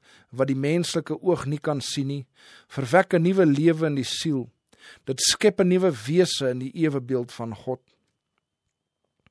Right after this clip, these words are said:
Terwyl die werking van die Gees stil en onsigbaar is, kan mense nogtans die uitwerking daarvan duidelik sien.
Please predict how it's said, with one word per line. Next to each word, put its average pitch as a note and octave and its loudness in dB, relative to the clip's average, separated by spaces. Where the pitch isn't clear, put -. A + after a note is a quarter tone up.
Terwyl D#3 6
die F3+ 4
werking D#3+ 4
van D3+ -4
die C3+ -2
Gees D#3+ -2
stil E3 0
en A#2+ -8
onsigbaar C3+ -6
is, - -14
kan C3+ -2
mense F3 2
nogtans D#3+ 0
die - -6
uitwerking C#3+ 0
daarvan C3 0
duidelik C3+ -2
sien. A2+ -10